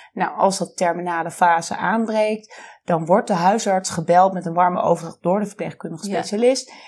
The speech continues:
Speaker 2: Of
Speaker 1: En
Speaker 2: door de
Speaker 1: dan
Speaker 2: cardioloog of wie
Speaker 1: Ja.
Speaker 2: dat per se wil doen.
Speaker 1: Ja.
Speaker 2: Ja.
Speaker 1: Van, eh, opname is eigenlijk niet zinvol meer.
Speaker 2: Ja,
Speaker 1: Ja.
Speaker 2: ja.
Speaker 1: We dragen de
Speaker 2: Ja.
Speaker 1: zorg over.
Speaker 2: Over. En dan kan je natuurlijk altijd overleggen als er, ja, heel benauwd is, wat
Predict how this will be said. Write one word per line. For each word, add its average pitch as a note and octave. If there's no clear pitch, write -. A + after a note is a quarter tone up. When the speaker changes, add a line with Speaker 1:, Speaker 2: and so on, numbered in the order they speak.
Speaker 2:
Of F3
Speaker 1:
En F#3+
Speaker 2:
door G3
de F#3
Speaker 1:
dan F3
Speaker 2:
cardioloog D#3+
of E3
wie E3+
Speaker 1:
Ja. D#3
Speaker 2:
dat D3+
per D3
se D3
wil C#3
doen. D#3
Speaker 1:
Ja. -
Speaker 2:
Ja. -
Speaker 1:
Van, E3+
eh, E3
opname F3+
is D#3+
eigenlijk E3
niet D#3+
zinvol -
meer. G#3
Speaker 2:
Ja, A#3
Speaker 1:
Ja. -
Speaker 2:
ja. A#3+
Speaker 1:
We -
dragen F3
de E3+
Speaker 2:
Ja. A#3
Speaker 1:
zorg F3+
over. D3+
Speaker 2:
Over. D3+
En E3
dan D3
kan C#3+
je C3+
natuurlijk E3
altijd D#3
overleggen D#3
als D3+
er, C#3
ja, C#3
heel D3
benauwd C#3
is, D3
wat D#3